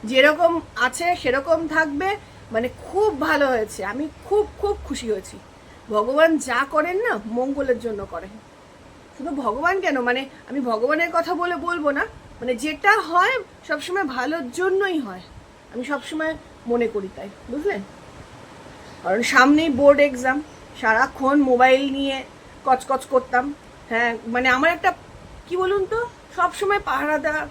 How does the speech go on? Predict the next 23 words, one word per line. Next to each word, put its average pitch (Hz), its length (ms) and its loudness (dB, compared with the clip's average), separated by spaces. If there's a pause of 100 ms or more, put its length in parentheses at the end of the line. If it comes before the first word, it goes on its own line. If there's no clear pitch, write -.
(260)
মানে 247 180 0 (420)
একটা 269 140 2
ডিউটি 392 340 6
মতো 302 220 0
হয়ে 220 220 -2
গেছিলো 208 300 -6 (100)
পাহারা 269 280 2
দেওয়া, 202 200 -6 (640)
বুঝেছেন? 415 400 -6 (600)
একদম 247 480 -2
পছন্দ 294 360 2
করি 254 180 -2
না 233 140 -2
বাচ্চাদের 247 420 -2
হাতে 254 280 -4
মোবাইল 262 480 0
দেওয়াটা, 302 360 -4
না 381 100 -2
আমি 294 180 -2 (140)
একদম 269 440 -6
পছন্দ 233 400 -6
করি 202 220 -6
না। 196 100 -10